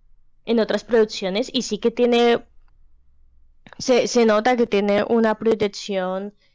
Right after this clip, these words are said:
eh, bastante buena a futuro,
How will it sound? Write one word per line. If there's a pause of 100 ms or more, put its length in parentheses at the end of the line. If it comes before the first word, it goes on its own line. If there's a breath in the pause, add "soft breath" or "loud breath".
(240)
eh,
bastante
buena
a
futuro,